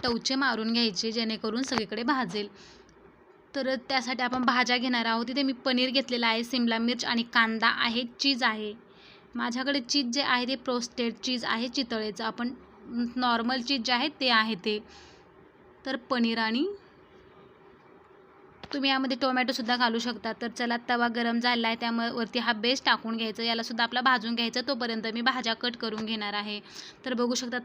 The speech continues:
तव्यावरचा आपला बेस तयार झालेला आहे आणि हा सुद्धा आपला बेस तयार झालेला आहे.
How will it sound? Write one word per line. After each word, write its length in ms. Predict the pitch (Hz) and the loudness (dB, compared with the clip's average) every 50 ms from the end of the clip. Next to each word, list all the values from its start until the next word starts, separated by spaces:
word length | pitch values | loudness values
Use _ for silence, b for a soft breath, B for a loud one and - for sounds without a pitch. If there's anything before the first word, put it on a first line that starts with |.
| - | -4
तव्यावरचा 460 | 254 247 240 262 262 254 240 220 254 240 | -4 -2 0 0 -2 -2 -2 -2 0 0
आपला 260 | 233 - 233 226 226 | 0 0 -2 -4 -4
बेस 320 | 214 208 220 233 233 233 - - | -4 -2 -2 -2 -2 -2 -4 -2
तयार 220 | 247 226 226 220 | -2 -2 0 0
झालेला 380 | 220 240 233 226 220 214 208 214 | 0 -2 -2 -2 -2 -2 -2 -2
आहे 340 | - - 220 208 214 214 220 - B B B B B B B | 0 -2 -2 -2 -4 -8 -8 -12 B B B B B B B
आणि 140 | B 247 254 | B 0 2
हा 200 | 247 226 247 262 | 2 2 2 2
सुद्धा 240 | 247 254 233 220 240 | 2 0 0 2 2
आपला 200 | 233 233 233 226 | 2 2 0 -2
बेस 280 | 208 214 220 226 233 247 | -2 -2 -4 -4 -2 -2
तयार 200 | 233 220 220 208 | -2 -2 -2 -2
झालेला 380 | 226 233 226 220 214 214 214 | -4 -4 -4 -4 -4 -4 -6
आहे. 120 | 214 214 | -6 -8